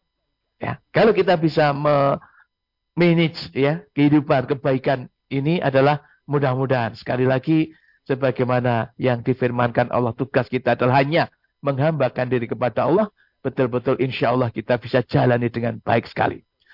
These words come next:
Marilah saudara-saudaraku, kita memiliki program, kita memiliki target yang lebih baik di tahun-tahun yang akan datang, ya. Tahun dua ribu dua puluh tiga yang tinggal beberapa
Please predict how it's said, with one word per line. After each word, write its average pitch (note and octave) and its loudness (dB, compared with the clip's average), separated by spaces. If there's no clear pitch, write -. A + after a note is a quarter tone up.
Marilah E3 4
saudara-saudaraku, C#3 2
kita D3 0
memiliki C#3 -2
program, D3+ -4
kita D3+ 0
memiliki D3 -2
target E3 -2
yang C#3+ 2
lebih D3+ 2
baik A2 -2
di C3 0
tahun-tahun C#3 2
yang B2 -2
akan C3 -2
datang, B2+ -4
ya. C#3+ -6
Tahun C3+ 4
dua C3 4
ribu B2+ 2
dua B2+ 2
puluh B2 -4
tiga D3+ -2
yang C3 2
tinggal C3 0
beberapa B2 -2